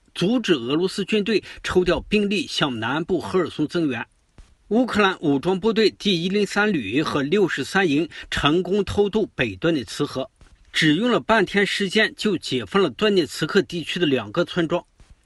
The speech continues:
另外一支特种部队在夜间成功突袭奥泽涅村，这支部队正在向莱曼方向推进，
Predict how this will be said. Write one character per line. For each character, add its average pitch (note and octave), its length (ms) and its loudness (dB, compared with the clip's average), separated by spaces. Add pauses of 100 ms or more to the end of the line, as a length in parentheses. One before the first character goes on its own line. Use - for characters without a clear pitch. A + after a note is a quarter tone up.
另 A#3 200 4
外 G3+ 160 4
一 D#3 160 -2
支 E3 140 -2
特 - 180 -4
种 D3+ 180 0
部 E3+ 160 0
队 F3+ 240 0 (200)
在 A#3 160 4
夜 E3+ 260 6
间 D#3 220 0
成 F3 260 0
功 G3+ 180 0
突 G#3+ 220 -2
袭 E3 300 0
奥 F3 240 0
泽 C#3+ 160 -2
涅 D#3 160 0
村， C3+ 220 -6 (460)
这 F#3+ 200 6
支 F#3+ 120 0
部 F#3 160 0
队 F#3 240 8
正 G#3 200 4
在 E3+ 120 4
向 D3+ 300 0
莱 A#2+ 180 0
曼 F#3+ 220 2
方 E3 160 -2
向 - 160 -2
推 - 180 0
进， F3+ 180 -2